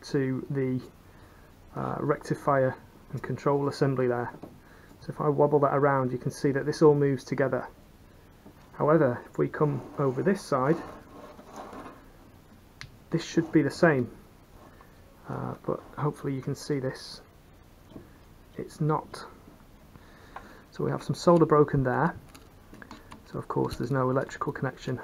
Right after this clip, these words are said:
or mechanical connection here. And the same has happened under here. This should be soldered onto the base plate below it,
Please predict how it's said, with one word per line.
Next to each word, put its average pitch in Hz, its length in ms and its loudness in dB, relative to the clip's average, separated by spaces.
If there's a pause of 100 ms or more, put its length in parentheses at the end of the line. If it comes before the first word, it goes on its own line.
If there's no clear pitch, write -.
or 151 160 2
mechanical 139 460 -2
connection - 380 -6
here. 147 320 2 (640)
And 131 360 -2 (100)
the - 80 -18
same 156 320 4
has 139 160 0
happened 131 460 -4 (400)
under 147 200 2
here. 143 400 2 (960)
This 147 160 -6
should 160 240 -2
be 143 100 -2
soldered 147 600 4
onto 139 260 -2
the 139 60 -2
base 139 280 -2
plate - 340 -4
below 139 280 0
it, 135 160 -2